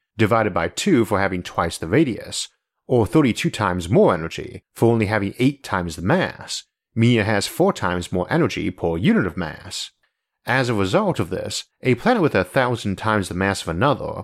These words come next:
but the same density, would be expected to be ten times wider, but have a hundred thousand times more gravitational binding energy,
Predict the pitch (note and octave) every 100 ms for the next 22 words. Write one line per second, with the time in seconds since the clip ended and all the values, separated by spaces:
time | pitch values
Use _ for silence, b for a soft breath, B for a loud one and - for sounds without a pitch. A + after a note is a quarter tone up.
0 | - G2+ G2+ - F#2 E2+ C3+ F3 - -
1 | - F#2 - A#2+ G3 A#3 G#3 - B2 A2
2 | G#2+ G2+ - - F#2+ F2 F2 D#2 D#2+ E2+
3 | F#2+ E3 C#3 - - - _ - G#2 A2
4 | C#3+ C3 A2 C#3 C3 G2 - C#3 G3 E3+
5 | G2 - D#2+ E2+ E2 F2+ E2+ G2 F2+ -
6 | F#2 E2+ E2 F2 E2 E2+ - F3+ C#3 -
7 | -